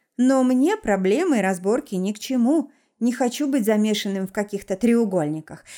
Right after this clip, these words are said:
Так что минимум, что я могу предложить, это сегодняшний вечер. Максимум же – быть друзьями и время от времени забываться вместе". Нейтан сам выпустил мои руки, снял с ручника автомобиль и тронулся с места.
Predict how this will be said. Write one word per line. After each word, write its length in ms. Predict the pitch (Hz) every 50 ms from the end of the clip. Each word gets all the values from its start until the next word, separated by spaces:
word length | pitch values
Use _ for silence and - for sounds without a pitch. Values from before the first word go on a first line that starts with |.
| - - _
Так 180 | - 233 226 -
что 200 | - - 226 226 - _ _ -
минимум, 560 | 196 202 226 254 269 277 262 233 202 185 180
что 200 | - - - 175
я 240 | 170 170 180 180 165
могу 300 | 170 170 170 165 156 156
предложить, 640 | - 165 165 170 175 190 214 220 302 403 403 -
это 180 | 381 370 - 330
сегодняшний 680 | - - 262 247 277 330 349 339 285 - - 247 240 233
вечер. 400 | 233 262 285 277 - 247 220 - - _ _ _ _ _
Максимум 760 | - 196 190 180 170 160 151 - - - 220 233 262 285 294 294
же – 220 | 320 370 403 415
быть 220 | 269 202 196 196 185
друзьями 600 | 196 190 185 170 165 165 175 180 208 254 285 285
и 300 | - - 214 208 202 196
время 340 | 190 202 214 240 262 269 262
от 100 | 262 254
времени 380 | 269 311 359 403 370 285 208
забываться 580 | 165 165 160 156 170 165 170 170 - - - 175
вместе". 600 | 180 180 190 220 285 294 - - - - 156 - _ _ _ _ _
Нейтан 420 | 233 233 247 247 233 233 233 220 214
сам 340 | - - 220 202 185 175 175
выпустил 480 | 185 190 185 - 170 - - - 170
мои 220 | 170 170 175 175 180
руки, 360 | 208 269 277 - 311 311 - _ _ _ _ _ _
снял 380 | - - - - 254 277 285 262
с 140 | 269 - 180
ручника 560 | 170 160 - - - 190 185 190 - 175 170
автомобиль 600 | 160 - - - 185 190 202 208 294 381 415 415 - -
и 140 | 285 311 294
тронулся 640 | - - 175 180 202 196 180 160 147 - - -
с 140 | - - -
места. 460 | - 117 - 104 - - _ - -